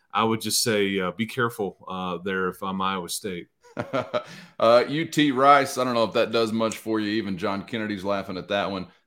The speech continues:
Speaker 2: uh, up in the clouds. Uh, U T S A Houston
Speaker 1: I
Speaker 2: has
Speaker 1: think
Speaker 2: got my
Speaker 1: this
Speaker 2: attention.
Speaker 1: the best,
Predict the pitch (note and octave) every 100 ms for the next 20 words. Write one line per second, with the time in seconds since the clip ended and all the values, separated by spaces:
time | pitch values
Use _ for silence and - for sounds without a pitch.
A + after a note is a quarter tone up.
0 | - D#2 D#2+ - F#2 F2+ E2 - G#2+ A2
1 | G#2+ G#2+ F2+ - - _ _ E2+ E2+ E2+
2 | F2 E2+ E2+ E2+ G2+ B2 D3 - G3+ F3+
3 | - E3+ A2 - B2 F3 E3+ - D2 -
4 | _ _ _ G#2+ A2+ F#2+ B2+ G#2+ G2+ A2+
5 | E2 E2 - E2 - B1 - _ _ _
6 | _ _ _ A2+ F#2+ D2+ A2+ A2 -